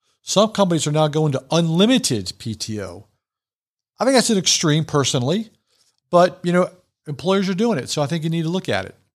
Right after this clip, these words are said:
One thing you have to take a look at, well, first and foremost, as an employer, you should be doing background checks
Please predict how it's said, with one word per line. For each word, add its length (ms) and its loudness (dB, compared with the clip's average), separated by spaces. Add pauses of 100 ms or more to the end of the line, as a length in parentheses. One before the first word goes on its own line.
(1200)
One 380 4
thing 280 2
you 160 -2
have 260 -2
to 80 -12
take 180 -4
a 40 -4
look 240 -4
at, 340 -10 (340)
well, 140 -4
first 300 0
and 80 -4
foremost, 440 -2
as 200 2
an 80 0
employer, 480 -6 (360)
you 400 2
should 380 0
be 160 -4
doing 340 -2
background 760 2
checks 560 0